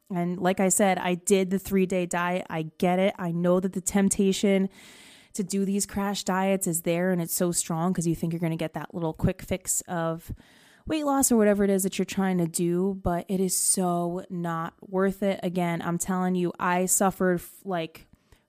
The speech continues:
real serious metabolic damage from doing the three-day diet a couple of times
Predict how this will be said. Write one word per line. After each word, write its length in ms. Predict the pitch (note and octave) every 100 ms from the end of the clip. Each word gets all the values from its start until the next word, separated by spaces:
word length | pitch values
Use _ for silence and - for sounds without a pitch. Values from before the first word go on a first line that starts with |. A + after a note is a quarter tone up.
| -
real 580 | F#3 G3+ A#3 A#3+ A#3 A#3
serious 500 | - A3+ A3 G#3+ G#3+
metabolic 460 | G3+ G3+ G3 F#3+
damage 420 | G3 F#3+ F#3+ F#3
from 460 | - F#3+ F3 E3+ F3 - - F3
doing 400 | G3 G#3 G#3+ G3+
the 100 | G3+
three-day 380 | G#3 G#3+ G3 F#3+
diet 280 | F#3+ F3+
a 60 | F3
couple 260 | - F#3 F#3
of 80 |
times 560 | - A3+ A#3 G#3 G3